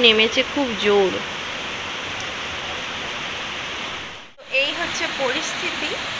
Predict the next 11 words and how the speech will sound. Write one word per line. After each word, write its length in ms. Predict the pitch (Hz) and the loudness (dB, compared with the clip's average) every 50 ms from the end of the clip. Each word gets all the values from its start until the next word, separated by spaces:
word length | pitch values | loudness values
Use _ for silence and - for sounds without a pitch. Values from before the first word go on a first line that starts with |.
| - - - - - - - - - 208 | -4 -4 -4 -4 -4 -4 0 4 8 8
আর 100 | 214 214 220 220 220 | 10 10 10 10 8
আমি 200 | 226 240 254 254 254 254 254 247 240 | 8 6 2 2 2 4 6 6 6
এখন 180 | 240 - 277 254 262 | 6 4 0 0 0
একটু 140 | 269 - 269 262 233 | 0 -2 -4 -2 2
গেটের 280 | 247 240 226 254 240 240 - | 2 2 4 4 2 6 6
কাছেই 320 | 247 240 - - 302 294 262 - 226 254 | 6 6 6 2 -2 -2 -2 0 0 2
এলাম, 220 | 262 254 226 233 - - - - - - - - - - 208 | 6 6 6 4 4 0 -4 -6 -4 -4 -4 -6 -6 -4 -2
বৃষ্টিটা 480 | 220 254 254 - - - 285 - 294 285 254 226 233 | 0 0 0 0 0 -2 0 2 2 2 2 4 4
দেখে 340 | 254 269 269 - - 359 381 392 370 330 | 4 4 4 2 4 6 6 8 8 8
এবং 140 | 302 302 311 320 285 254 | 6 4 2 0 0 -2
বৃষ্টিটা 480 | 254 254 - - - - 262 - 349 | -2 -2 -2 -4 -4 -4 0 4 4